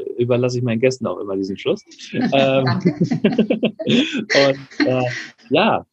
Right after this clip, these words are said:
Speaker 1: bedanke mich ganz, ganz herzlich für das Gespräch, dass du da warst. Äh, es hat mir sehr viel Spaß gemacht. Ich habe auch wieder eine Menge lernen können.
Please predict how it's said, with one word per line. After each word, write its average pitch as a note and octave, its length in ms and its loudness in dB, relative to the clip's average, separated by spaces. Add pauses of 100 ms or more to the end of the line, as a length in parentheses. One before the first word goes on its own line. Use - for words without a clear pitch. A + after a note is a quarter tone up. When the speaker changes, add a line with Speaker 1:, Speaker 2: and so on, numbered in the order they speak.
(120)
Speaker 1:
bedanke D#3 340 0
mich G#3+ 180 -8
ganz, G#3 280 2
ganz G#3+ 220 -2
herzlich G3 760 -2
für E3+ 100 2
das E3+ 200 2
Gespräch, D#3+ 580 0
dass - 220 -4
du D#3 80 -2
da C#3 340 2
warst. G#3+ 580 -6
Äh, C#3 160 4 (120)
es C3+ 120 -8
hat D3+ 160 -2
mir D3 200 2
sehr C3 320 2
viel G#3+ 100 -4
Spaß - 300 -2
gemacht. F#3+ 300 -2
Ich - 120 -10
habe D#3 180 -6
auch - 180 -6
wieder D3+ 160 0
eine C#3+ 120 -2
Menge C#3 300 -2
lernen B2+ 420 0
können. A#3+ 300 0